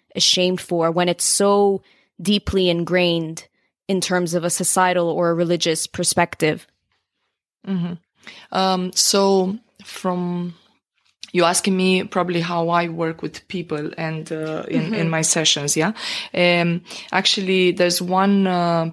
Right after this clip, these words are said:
Speaker 2: part of schema therapy. We, we talked about schema therapy in
Speaker 1: Mm-hmm.
Speaker 2: previous episodes where we talked about the inner child and the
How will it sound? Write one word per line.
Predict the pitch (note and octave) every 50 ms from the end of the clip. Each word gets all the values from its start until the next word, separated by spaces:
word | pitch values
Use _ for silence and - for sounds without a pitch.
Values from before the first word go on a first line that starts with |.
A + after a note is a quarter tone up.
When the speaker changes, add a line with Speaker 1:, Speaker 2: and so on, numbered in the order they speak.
| - -
Speaker 2:
part | - F3 E3+ E3 E3+ E3 - _ - E3
of | D#3+ D#3 D#3
schema | - - - - - - - - F#3+ F#3+ F3 D#3+
therapy. | D#3+ - E3+ E3 D#3 D3+ D#3 - D3+ C#3+ D3+
We, | D#3+ E3 D#3 D#3 D3+ D3+
we | - - D#3+ D#3+
talked | D#3+ - E3+ E3+ - -
about | E3 E3+ D#3+ D#3 D#3
schema | - - E3 D#3 D#3
therapy | - - D#3+ D#3 D#3 E3 - D#3+
in | D#3 D#3
Speaker 1:
Mm-hmm. | D3+
Speaker 2:
previous | - E3 D#3+ D#3 D#3 D#3 - -
episodes | E3 - - D#3+ - - D#3+ D#3 D3+ D3+ -
where | D#3 D#3 D3+
we | D3+ D#3 D3+ D3+ D#3 D3+
talked | - - E3+ D#3+ - - E3
about | D#3 D#3+ D#3 D3+ D3+ D3+
the | D#3 D3+ D#3
inner | D3+ D3+ D3+
child | D#3 - - - G#3+ G3+ F#3+ F#3 F3+ F3 F3 F3 E3+ F3
and | D3+ D3+ D3+ D3+ D3
the | D#3 D3+ D3+ D3+ D3 D3+